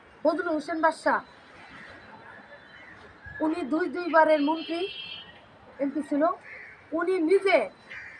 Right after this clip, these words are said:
এই খবরটা পায়া, নিজে থানায় যায়া, নিজে যায়া মামলাটা দায়ের করছে। তাইলে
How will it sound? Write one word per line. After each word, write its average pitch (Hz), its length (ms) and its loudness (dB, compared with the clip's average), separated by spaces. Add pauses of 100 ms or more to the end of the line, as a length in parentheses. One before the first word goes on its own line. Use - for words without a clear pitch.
(880)
এই 339 100 2 (320)
খবরটা 320 360 4 (100)
পায়া, 294 240 8 (420)
নিজে 311 180 2 (100)
থানায় 320 360 4
যায়া, 269 200 6 (540)
নিজে 262 280 -2
যায়া 240 220 -2 (640)
মামলাটা 220 420 -6
দায়ের 208 260 -8
করছে। - 280 -16 (3500)
তাইলে 302 200 4